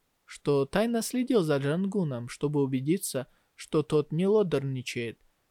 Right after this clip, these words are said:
не обратил внимания на его слова. Глава пятая. Метод медитации лёжа. Как результат обучения с отцом, я в конечном итоге смог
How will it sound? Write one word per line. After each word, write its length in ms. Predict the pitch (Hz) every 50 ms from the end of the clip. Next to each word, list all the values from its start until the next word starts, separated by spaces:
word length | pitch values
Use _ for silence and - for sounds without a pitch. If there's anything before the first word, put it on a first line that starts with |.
| _ _ _
не 260 | - 127 135 147 185
обратил 580 | - - - 196 190 202 196 190 - 254 240 180
внимания 680 | 139 131 127 127 123 131 147 160 160 156 151 147 147 - _ _ _ _ _ _
на 120 | 196 180
его 240 | 175 151 123 117 117
слова. 500 | 117 - - 143 143 131 123 113 98 117 - _ _ _ _ _ _ _ _ - - _ _ _ _ _ _ _ _ _ _ _ _ _ _ _ _ _ _ _ _ _ _ _
Глава 400 | - 131 135 131 131 143 175 196
пятая. 680 | 196 - 202 202 185 - - 127 123 120 113 101 - - _ _ _ _ _ _ _ _ _ _
Метод 460 | - 131 139 165 202 - - 196 190
медитации 920 | 147 143 143 131 131 131 120 - 127 123 123 - - - - 123 127 139
лёжа. 580 | 139 143 156 156 135 123 - - 113 107 - - _ _ _ _ _ _ _ _ _ _ _ _ _ _ _ _ _ _ _ _ _ -
Как 240 | - 180 208 -
результат 540 | 185 156 139 135 135 135 131 - 180 185 -
обучения 580 | - 160 147 139 127 - - 156 175 175 147 131
с 100 | - -
отцом, 560 | 131 123 - - - 147 170 180 147 110 - _ _ _ _ _
я 320 | - 143 135 147 185 233 240
в 80 | -
конечном 560 | - - 135 135 156 160 - - 214 214 196
итоге 520 | 175 - - 135 123 127 - 101 104 - - _ _ _ _ _ _ _ _
смог 400 | - - - 139 175 220 247